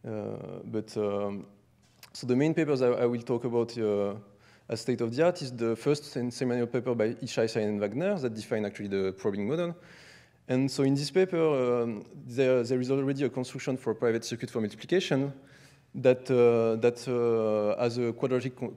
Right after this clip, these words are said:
randomness complexity. So to be secure at order D, you need to add, uh, in the circuit, you need to add, uh, roughly, uh, D square over two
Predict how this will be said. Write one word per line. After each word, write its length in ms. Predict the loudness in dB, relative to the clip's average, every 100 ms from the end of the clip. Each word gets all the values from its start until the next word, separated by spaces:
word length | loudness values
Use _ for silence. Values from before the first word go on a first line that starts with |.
| -16 -16 -2
randomness 400 | 0 2 2 0
complexity. 480 | -2 -4 -8 -8 -6
So 160 | -4
to 180 | -4 -4
be 100 | -4
secure 360 | -2 -2 2 2
at 100 | 2
order 360 | 4 4 4 -2
D, 320 | -4 -6 -6 -8 -20 _ _ _ -20 -12
you 220 | -2 2
need 340 | 4 4 2 -2
to 180 | -4 2
add, 220 | 4 4
uh, 320 | 4 4 4
in 200 | 2 0
the 80 | -2
circuit, 400 | -2 -2 -2 -4
you 80 | -4
need 140 | -4
to 180 | 0 2
add, 160 | 2 0
uh, 320 | 0 0 -2 -8 -20 -20 _ -4
roughly, 520 | -2 -2 -4 0 2
uh, 140 | 2
D 160 | 0 -4
square 240 | 0 2
over 280 | 4 2 -2
two 320 | -8 -12 -12